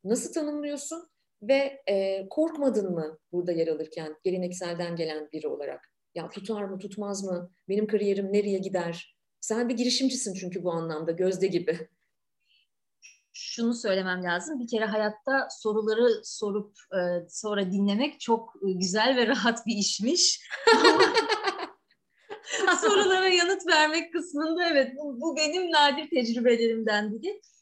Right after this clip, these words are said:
Speaker 2: E, öncelikle çok çok teşekkürler. E, Gain'le ilgili, yani bizimle ilgili, e, söylediğin her şey için.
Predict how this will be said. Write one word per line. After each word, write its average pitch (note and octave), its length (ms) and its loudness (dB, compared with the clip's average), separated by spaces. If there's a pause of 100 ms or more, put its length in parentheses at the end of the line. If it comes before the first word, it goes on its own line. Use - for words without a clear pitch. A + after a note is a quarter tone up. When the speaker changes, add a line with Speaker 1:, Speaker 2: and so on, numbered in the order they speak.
(140)
Speaker 2:
E, A3+ 280 2
öncelikle B3+ 580 2
çok D4 280 -2
çok A3+ 240 -4
teşekkürler. G3 760 -2
E, G#3 220 -8 (580)
Gain'le A3+ 320 4
ilgili, F#3+ 340 2
yani G3 240 2
bizimle G#3 800 -2
ilgili, F#3 840 0
e, F3+ 360 0 (600)
söylediğin F#3+ 460 0
her F#3 200 0
şey F3 180 -4
için. B3 360 -8